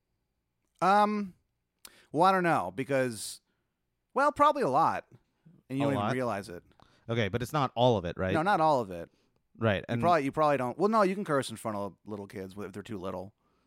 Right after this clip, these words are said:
Speaker 2: Sure, but, I mean, they're still, like, their, their minds are like sponges.
Speaker 1: Yeah.
Speaker 2: And they're absorbing everything. So before Chomsky, everyone was like, "Well,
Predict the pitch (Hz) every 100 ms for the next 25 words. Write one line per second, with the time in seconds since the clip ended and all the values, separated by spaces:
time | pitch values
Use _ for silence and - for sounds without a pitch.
0 | _ _ _ - - 151 110 92 95 107
1 | 135 135 127 139 - 190 160 120 - 127
2 | 120 131 135 156 135 113 92 - 127 110
3 | 87 67 - - 123 110 - - 120 123
4 | 113 143 135 120 107 98 101 110 120 -
5 | 196 - 131 131 104 98 113 110 101 104
6 | 98 - _ _ _ 113 120 113